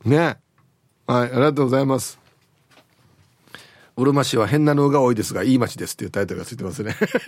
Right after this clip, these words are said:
<laughs> いい町ではや。いい人もいっぱいいるよ。本当だよ。青桐みかんさん。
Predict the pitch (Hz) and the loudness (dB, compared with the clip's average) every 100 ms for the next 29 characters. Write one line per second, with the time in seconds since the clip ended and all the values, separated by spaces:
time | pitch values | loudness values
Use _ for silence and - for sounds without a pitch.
0 | 285 381 - 453 - 403 - - 370 - | -8 -10 -6 -6 -6 -10 -14 -12 -12 -10
1 | - - - - - - - _ - 226 | -14 -14 -14 -14 -14 -20 -20 _ -12 -6
2 | 226 320 349 311 254 233 180 135 101 - | 4 6 6 4 2 4 4 4 0 -6
3 | - - 330 - 175 165 151 170 131 87 | -4 4 4 4 4 4 4 2 2 -4
4 | 107 - - 165 175 165 101 - - - | -14 -20 -8 -6 -2 -2 -4 -8 -20 -20
5 | - - - - - - - - - - | -20 -20 -20 -20 -20 -20 -20 -20 -20 -20
6 | - - 135 160 151 147 147 135 135 107 | -20 -4 0 2 4 4 4 2 0 0
7 | 92 | -6